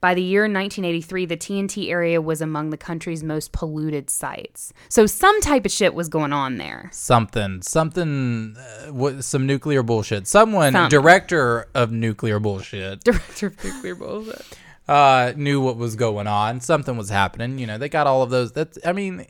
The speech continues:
Speaker 2: that's the type of shit that I would think you would do more in the desert versus in, like,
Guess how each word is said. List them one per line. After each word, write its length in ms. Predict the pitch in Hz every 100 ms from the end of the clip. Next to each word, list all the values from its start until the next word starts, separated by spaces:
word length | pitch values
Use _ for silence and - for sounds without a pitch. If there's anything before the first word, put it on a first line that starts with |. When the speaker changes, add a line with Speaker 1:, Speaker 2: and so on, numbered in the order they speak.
| _ - - - - - - _ _ _ _ _ _ _ _
Speaker 2:
that's 220 | - 403
the 160 | - 453
type 260 | - 226 214
of 100 | 156
shit 320 | - 196 -
that 100 | 147
I 120 | 156
would 160 | 165 160
think 240 | 170 139 156
you 100 | 143
would 180 | 117 101
do 400 | 139 147 127 -
more 400 | 120 127 127 110
in 220 | 120 120
the 80 | 104
desert 640 | 92 - 95 92 - - _ _ _ _ _ _
versus 540 | 127 120 110 110 101
in, 180 | 104 101
like, 560 | 98 95 95 90 -